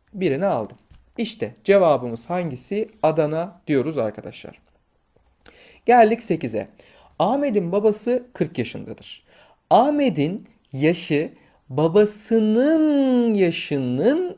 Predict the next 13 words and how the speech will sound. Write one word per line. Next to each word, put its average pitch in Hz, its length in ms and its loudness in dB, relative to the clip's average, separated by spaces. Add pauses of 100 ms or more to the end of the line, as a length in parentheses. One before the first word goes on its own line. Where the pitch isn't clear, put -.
üç - 380 -6
bölü 127 280 0
onundan 202 960 0
iki - 240 -10
eksiktir. 110 760 -10
Bakın 156 240 -2
şimdi. 107 420 -8 (440)
Ahmet 247 420 2
ne 247 160 0
kadardı? 170 600 0
Ahmet'in 190 520 2
yaşı 123 460 -4 (140)
babasının. 170 840 2